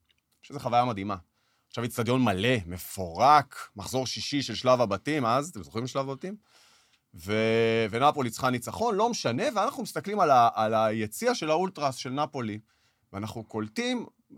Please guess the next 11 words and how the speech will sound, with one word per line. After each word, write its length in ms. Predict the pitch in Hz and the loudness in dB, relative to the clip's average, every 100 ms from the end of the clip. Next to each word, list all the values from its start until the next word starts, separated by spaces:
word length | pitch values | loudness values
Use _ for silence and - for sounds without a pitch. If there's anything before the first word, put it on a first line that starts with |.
| - | -10
אני 160 | 123 | -6
ודור 360 | 113 104 131 113 | -4 2 4 4
שהיה 280 | 104 104 135 | 0 2 2
איתי, 180 | 131 95 | 2 -2
דור 160 | 113 | -4
הופמן, 380 | 143 - 110 113 - _ _ _ _ - | -6 -6 -6 -8 -12 _ _ _ _ -14
אה, 60 | 104 | -12
אנחנו 240 | 107 120 131 | -10 -10 -8
קולטים 380 | 160 156 277 294 | -6 -4 -4 -4
שיש, 520 | - 170 214 214 170 | -2 0 0 -2 0
אה, 240 | 151 135 | 2 2